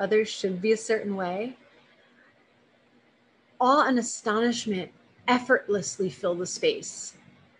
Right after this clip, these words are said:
instead. We have to make space for it.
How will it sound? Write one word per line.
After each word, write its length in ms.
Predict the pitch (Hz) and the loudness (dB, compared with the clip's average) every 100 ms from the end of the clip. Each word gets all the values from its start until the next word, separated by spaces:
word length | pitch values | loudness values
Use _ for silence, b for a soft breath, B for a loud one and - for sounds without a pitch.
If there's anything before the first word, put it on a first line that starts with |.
| _ | _
instead. 480 | 180 - - - - _ _ _ _ _ _ - _ _ | -8 -6 -6 -8 -8 _ _ _ _ _ _ -20 _ _
We 100 | 233 | -4
have 180 | 185 208 | -4 -2
to 80 | 208 | -2
make 120 | 196 | -4
space 340 | - - 160 - | -4 -8 -8 -8
for 220 | - | -12
it. 100 | 98 | -12